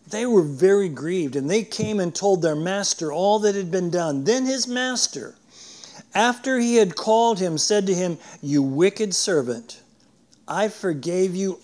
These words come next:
all that debt because you begged me. Should you not also have compassion on your fellow servant, just as I had pity on you?' And his master was angry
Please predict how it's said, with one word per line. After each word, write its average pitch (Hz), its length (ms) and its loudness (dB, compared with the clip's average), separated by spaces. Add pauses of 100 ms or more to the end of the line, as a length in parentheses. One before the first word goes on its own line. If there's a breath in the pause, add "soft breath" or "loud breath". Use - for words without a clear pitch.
all 214 360 2
that 214 360 -2
debt 156 400 0
because 143 360 -4
you 151 100 -6
begged 143 360 -2
me. 110 160 -12 (1200 loud breath)
Should 180 440 2
you 202 180 0
not 180 320 -2
also 156 540 -2
have 147 200 -2
compassion 147 800 -8
on 147 140 -6
your 135 80 -6
fellow 147 320 -4
servant, 156 480 -4 (360 loud breath)
just 139 440 -2
as 143 160 -4
I 143 100 -2
had 160 240 -4
pity 151 320 -6
on 147 160 -6
you?' 165 240 -6 (1040 soft breath)
And 139 140 -4
his 123 120 -4
master 151 400 -6
was 131 300 -2
angry 117 600 -10